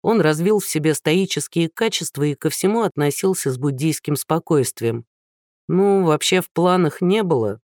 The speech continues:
заметил он. «Что ты хочешь, философ? Свалить со мной? Или чтобы я порвал тебе пасть?»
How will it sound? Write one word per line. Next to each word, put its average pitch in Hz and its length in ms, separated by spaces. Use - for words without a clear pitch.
заметил 147 640
он. 123 220
«Что - 300
ты 190 180
хочешь, 180 500
философ? 156 680
Свалить 170 540
со 139 160
мной? 123 380
Или 196 220
чтобы 185 360
я 190 160
порвал 175 460
тебе 170 320
пасть?» - 480